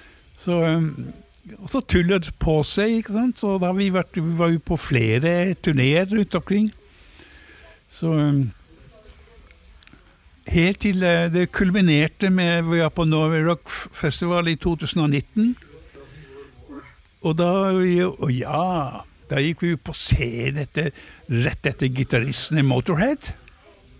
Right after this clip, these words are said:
Du verden. Willy Bennigsen kjente jo han veldig godt. Eh, han hadde jo, eh,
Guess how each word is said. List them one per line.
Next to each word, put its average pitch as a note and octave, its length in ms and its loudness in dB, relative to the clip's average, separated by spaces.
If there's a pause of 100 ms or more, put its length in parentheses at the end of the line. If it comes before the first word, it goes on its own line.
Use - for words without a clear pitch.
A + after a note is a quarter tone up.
(600)
Du A#2 100 0
verden. C3 500 -2 (600)
Willy D#3 440 4
Bennigsen D3 420 0
kjente D3 380 -2
jo C3 80 2
han C3+ 260 2
veldig C3+ 300 0
godt. - 360 -2
Eh, A#2+ 220 0
han B2 160 0
hadde C3+ 240 -2
jo, B2+ 160 0
eh, B2 220 0